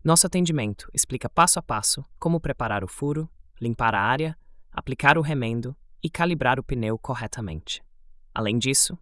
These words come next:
oferecemos acessórios complementares como macaco, chaves e ferramentas para pequenos reparos, com estoque pensado para quem faz bricolagem e manutenção residencial. Temos histórias de clientes que ilustram como essa preparação faz diferença.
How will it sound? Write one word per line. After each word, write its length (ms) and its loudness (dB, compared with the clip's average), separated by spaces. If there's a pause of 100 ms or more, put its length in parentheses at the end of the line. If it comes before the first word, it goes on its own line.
(100)
oferecemos 560 0
acessórios 520 2
complementares 760 -4
como 180 -6
macaco, 580 -6 (100)
chaves 460 4
e 60 -4
ferramentas 680 -4
para 200 -8
pequenos 420 -2
reparos, 640 -8 (260)
com 160 -2
estoque 380 0
pensado 500 -2
para 160 -8
quem 180 -8
faz 240 -8
bricolagem 720 -4 (180)
e 80 -4
manutenção 560 -2
residencial. 720 -6 (1300)
Temos 260 4
histórias 380 2
de 100 -6
clientes 540 -4
que 180 -6
ilustram 440 0
como 240 0
essa 200 2
preparação 560 -4
faz 180 -6
diferença. 600 -8